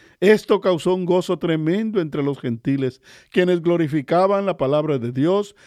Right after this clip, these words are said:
recibiendo a Jesucristo y creyendo con todo su corazón. El mensaje se esparció rápidamente por todo aquel lugar, lo cual causó gran irritación entre los judíos,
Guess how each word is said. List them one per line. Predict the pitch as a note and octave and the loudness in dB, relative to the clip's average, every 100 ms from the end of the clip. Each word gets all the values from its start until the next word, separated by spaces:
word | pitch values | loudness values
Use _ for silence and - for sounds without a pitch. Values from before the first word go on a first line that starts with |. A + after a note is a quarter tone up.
| - | -6
recibiendo | D3+ D#3 D#3 C#3 E3 G#3+ G#3+ | -2 0 0 0 0 0 -2
a | |
Jesucristo | E3 E3 F3+ - C3+ B2+ - D3+ D#3 _ _ - | -2 -4 -6 -2 -2 -2 -4 -4 -6 _ _ -2
y | E3 | -2
creyendo | C#3+ C#3 A#2+ D3 F3 F3 E3+ | 0 -4 -2 0 0 -2 -4
con | - B2+ A#2 | -4 -4 -4
todo | - C#3+ D3+ D3+ D3 | -2 0 0 -2 -6
su | D3 | -8
corazón. | B2+ B2+ A#2 - G#2+ A2 G#2+ - _ _ _ _ _ _ _ | -4 -4 -4 -8 -10 -8 -10 -14 _ _ _ _ _ _ _
El | - G#3+ | 0 2
mensaje | G#3+ G#3 A#3+ A#3 A#3 | 2 0 -2 0 0
se | A3+ | -2
esparció | - F#3+ F3 - A#3+ | -2 -2 -2 2 2
rápidamente | A#3+ G#3 - F#3 D#3+ D#3+ G#3+ G#3+ G3 | 2 0 -2 -2 -2 -2 -4 -4 -6
por | D#3+ D3 | -4 -6
todo | C#3 G3 F#3+ | -2 0 0
aquel | D3+ D#3+ | -2 -2
lugar, | D#3+ B2+ A2+ C3+ - _ _ _ | -2 -2 -4 -4 -10 _ _ _
lo | F3+ G#3 | 0 2
cual | - G#3+ A#3+ - | 4 4 2 0
causó | G#3 E3+ F#3 F#3+ | -2 0 -2 0
gran | F3 F#3+ | 0 0
irritación | G#3 F3 E3+ D#3+ C3 - D#3+ F#3+ | 0 0 0 -2 -4 -2 -2 -2
entre | F#3+ E3+ D3 | -4 -4 -4
los | C3 | -4
judíos, | - G#2 C#3 C#3+ A#2+ - | -6 -4 -2 -2 -4 -8